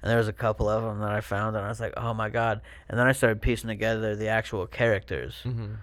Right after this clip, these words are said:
Speaker 1: without knowing who they were, just by the things that they were saying.
Speaker 2: Oh,
Speaker 1: And I
Speaker 2: that's
Speaker 1: was like,
Speaker 2: cool.
Speaker 1: "That's so fucking crazy."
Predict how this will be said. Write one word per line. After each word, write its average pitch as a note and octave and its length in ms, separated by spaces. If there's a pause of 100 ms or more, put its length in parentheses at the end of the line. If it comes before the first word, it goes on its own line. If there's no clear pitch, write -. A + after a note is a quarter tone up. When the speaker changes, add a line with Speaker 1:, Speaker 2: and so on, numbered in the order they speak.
(240)
Speaker 1:
without A2 600 (120)
knowing G#2+ 420
who A2+ 160
they F#2+ 120
were, G#2+ 240
just A2 200
by G#2+ 100
the G2+ 100
things G#2+ 320
that G2 120
they G2+ 120
were F2 120
saying. G#2 400
Speaker 2:
Oh, - 20
Speaker 1:
And F#2+ 80
I - 40
Speaker 2:
that's G#2 80
Speaker 1:
was G#2 100
like, A2 180
Speaker 2:
cool. A2 60
Speaker 1:
"That's G#2+ 100
so A2 220
fucking A2 420
crazy." A2 500